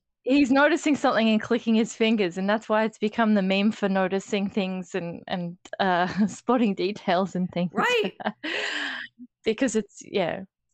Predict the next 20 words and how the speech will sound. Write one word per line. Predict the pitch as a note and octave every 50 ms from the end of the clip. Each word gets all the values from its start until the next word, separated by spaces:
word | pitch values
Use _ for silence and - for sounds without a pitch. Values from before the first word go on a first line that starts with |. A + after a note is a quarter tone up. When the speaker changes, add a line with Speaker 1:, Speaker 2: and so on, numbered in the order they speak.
| _ _ _ _ _
Speaker 1:
it's | - G#3 - -
perfect. | _ G#3 F#3+ F#3+ - - - - _ -
So, | - - G#3 G3+ G3+ F#3+ - - _ _ _ _ _ _ _ _ _ _ _ _ _ _ _ _ _
yeah, | - G3+ F#3 D#3+ D3 - - G3 G3 - _
he's | G#3 A3 A3 G#3 -
our, | G3 F#3 F3 - - -
he's | - G#3 G#3+ A#3 G#3 -
our | G3 F#3 F3+ F3 - -
n-, | - - - - -
noticer | G3+ F#3 G3 F#3+ F#3+ F#3+ G3 - - F#3 F3+ F3+
for | - - F3+
the, | - F3+ E3+ F3+ G3 F3 E3 - - - - - -
<laughs> | C4 A3 G#3+
for | - A#3+
the | A3 A#3 A#3
introduction | B3 A#3+ B3 G3+ G#3 G#3 G#3+ - A3 G#3+
of | G3+
the | - G#3+
conspiracy | - G#3+ G#3 G3 - - G3+ G3 G3+ A3 G#3 G3+ G3 F#3+
theories. | - F#3 F3+ F3+ F3+ F3+ G3 G#3+ -